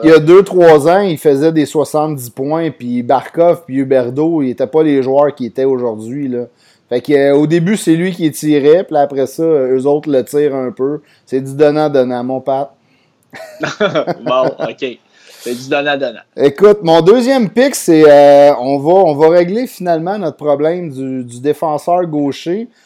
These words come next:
Speaker 1: Euh, on s'en est parlé un peu la semaine passée, puis, euh, entre nous autres cette semaine. Euh, Ekman Larson à Arizona, qui est quand même, euh, dans les rumeurs. Je comprends pas pourquoi, mais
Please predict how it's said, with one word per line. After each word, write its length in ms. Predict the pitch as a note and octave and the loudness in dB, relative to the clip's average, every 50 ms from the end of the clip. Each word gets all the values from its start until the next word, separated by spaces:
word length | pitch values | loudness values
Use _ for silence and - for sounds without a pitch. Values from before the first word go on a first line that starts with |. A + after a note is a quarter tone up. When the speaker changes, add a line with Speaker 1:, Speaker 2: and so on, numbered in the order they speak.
| _ _ _ - | _ _ _ -6
Speaker 1:
Euh, 60 | A#2 | -4
on 120 | B2+ C3+ C#3 | -2 -4 -4
s'en 220 | - - D3+ D#3 | -4 -6 -6 -6
est 60 | E3 | -6
parlé 280 | D#3+ - F3 E3+ F3+ G3+ G3 | -4 -2 -2 0 0 -2 -4
un 60 | E3+ | -4
peu 160 | - F#3 G3 | -2 -2 0
la 100 | G3 F3 | 0 0
semaine 300 | C#3+ - - D#3 D3 D3 | -2 -4 -6 -10 -10 -10
passée, 680 | - - D3+ C#3+ C3+ C3 B2 - - E3+ F3 F3+ F3 E3+ | -6 -2 0 0 0 0 -2 -4 -6 -4 -4 -4 -6 -8
puis, 220 | - B2+ B2+ B2+ | -10 -10 -6 -4
euh, 460 | B2 A#2+ A#2+ A#2 A#2 A#2 A2+ A2+ A2+ A2 - | -4 -4 -4 -4 -4 -4 -4 -4 -6 -6 -6
entre 200 | A2+ B2+ B2 - - | -8 -8 -8 -8 -10
nous 180 | D3 C3 A#2 B2 | -10 -8 -6 -4
autres 240 | C#3+ D3+ D#3 C#3+ - | -4 -4 -4 -6 -10
cette 180 | - C#3 A#2 | -12 -12 -12
semaine. 520 | - - C3 A#2+ B2 C3 D3 D#3+ E3 E3 D#3 _ _ _ _ _ _ _ - | -10 -10 -10 -8 -8 -8 -8 -8 -10 -12 -16 _ _ _ _ _ _ _ -8
Euh, 440 | A2 A#2 B2 B2+ B2+ C3 C3 B2+ - | -4 0 2 2 2 2 2 0 -2
Ekman 380 | - D#3+ D#3 - F#3 G3+ G#3 G#3 | -2 -6 -6 -6 -8 -8 -6 -2
Larson 720 | G3 F3+ E3 D#3 D3 C#3 - - F3 F3+ F#3+ F#3 F3+ E3+ C#3+ | 0 0 2 0 0 -2 -6 -8 -6 -6 -6 -6 -10 -12 -12
à 280 | - A#2 A#2+ A#2+ A#2 A#2+ | -10 -6 -6 -4 -4 -4
Arizona, 640 | C3 C#3 C#3+ C#3+ C3 C#3 D3 C3+ C3 B2+ C3 C#3 D#3 | -4 -4 -4 -6 -6 -6 -6 -6 -6 -6 -6 -6 -8
qui 160 | D#3+ _ - A#2+ | -8 _ -14 -14
est 40 | G#2+ | -10
quand 240 | - C3+ B2 B2 B2 | -8 -8 -8 -8 -8
même, 300 | C3+ C#3 D3 D3+ D3 C3+ | -8 -10 -10 -10 -8 -8
euh, 240 | B2 A#2+ A#2+ A#2 | -6 -6 -6 -6
dans 180 | A2+ A#2+ A#2+ B2+ | -6 -6 -6 -4
les 160 | C3 C3+ C#3+ | -4 -4 -4
rumeurs. 540 | C#3 C#3 C#3+ C3+ C#3 C3 C#3+ D#3+ E3+ F3 _ _ _ _ _ _ _ _ _ | -4 -6 -6 -4 -4 -4 -4 -4 -6 -10 _ _ _ _ _ _ _ _ _
Je 100 | - - | -18 -10
comprends 400 | - E3 F3 F3 F#3 G3 G3 G3 | -4 -2 -2 0 0 0 0 0
pas 100 | F#3+ A3 | 0 0
pourquoi, 640 | F#3+ F#3+ E3+ - - E3+ F3+ F#3+ G#3 A#3+ C4 C4+ | 0 0 -6 -4 -2 0 4 4 4 4 2 -2
mais 540 | B3+ F#3+ D#3 D#3+ E3+ F#3 G#3 G#3+ G#3 G#3 G#3 | -4 -4 -2 0 0 0 2 0 -2 -6 -8